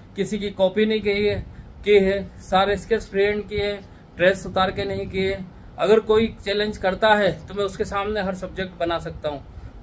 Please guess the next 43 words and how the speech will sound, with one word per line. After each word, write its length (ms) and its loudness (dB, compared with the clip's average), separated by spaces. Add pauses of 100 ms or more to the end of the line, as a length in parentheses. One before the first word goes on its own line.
(520)
जो 200 8
भी 200 0 (600)
वो 140 4
बोलेगा 380 4
वो 120 -2
subject 420 -6
मैं 140 -6
बना 180 -2
सकता 320 -12
हूँ। 140 -6 (1300)
तो 240 6 (280)
दोस्तों, 240 2
मेरे 240 8
video 420 4
अगर 180 -2 (120)
आपको 260 -2
अच्छे 220 -2
लग 200 2
रहे 120 0
हो, 220 2 (320)
आप 120 4
मेरे 180 0
channel 340 -2
पे 140 -6
पहली 300 4
बार 220 4
आए 240 4
हो 180 -6 (880)
और 120 4
अभी 140 4
तक 180 4
subscribe 560 2
नहीं 180 2
किया 240 2
हो 100 2
मेरे 240 2
channel 320 -2
को, 160 -4 (180)
तो 80 -8
subscribe 600 0
करें, 160 -2
like 320 4
करें, 300 -2